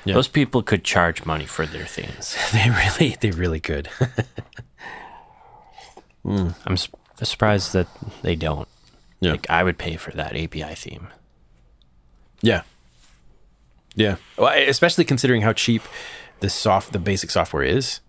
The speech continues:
Speaker 1: It's
Speaker 2: Mm-hmm.
Speaker 1: like sixty bucks for a s-, for a private license is pretty affordable.
Speaker 2: Yeah, and
Speaker 1: Right.
Speaker 2: that covers you up until you hit, like, I think thirty thousand a year.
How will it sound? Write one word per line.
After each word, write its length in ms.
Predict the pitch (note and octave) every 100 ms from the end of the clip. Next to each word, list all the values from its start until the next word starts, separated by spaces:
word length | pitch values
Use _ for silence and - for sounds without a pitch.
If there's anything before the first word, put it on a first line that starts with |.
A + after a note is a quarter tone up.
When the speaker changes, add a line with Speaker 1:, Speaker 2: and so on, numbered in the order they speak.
| -
Speaker 1:
It's 140 | G#2+
Speaker 2:
Mm-hmm. 80 | G#2
Speaker 1:
like 100 | F#2+
sixty 240 | - - F2+
bucks 280 | E2 -
for 140 | - E2
a 80 | C#2+
s-, 260 | - -
for 200 | - -
a 60 | D2
private 280 | - D2+ -
license 400 | D2+ - - -
is 180 | - - -
pretty 500 | - D2 D#2 C2+ G1+
affordable. 480 | - B1 G1+ - - - -
Speaker 2:
Yeah, 160 | B2 - - -
and 240 | G2+ F#2
Speaker 1:
Right. 180 | E2 - -
Speaker 2:
that 400 | - G2 F#2 G2+ - - _ _ _ -
covers 360 | G2+ G2 F#2+
you 200 | F#2+ F#2+
up 160 | E2+ -
until 320 | F#2+ - F2+
you 260 | F2 E2+ E2
hit, 260 | E2+ E2+
like, 220 | G2+ F#2+ -
I 40 |
think 300 | - F#2 F2
thirty 360 | - - F2+ F2+
thousand 500 | - E2+ F#2 G2 F#2+
a 40 |
year. 340 | F2 F#2+ C#3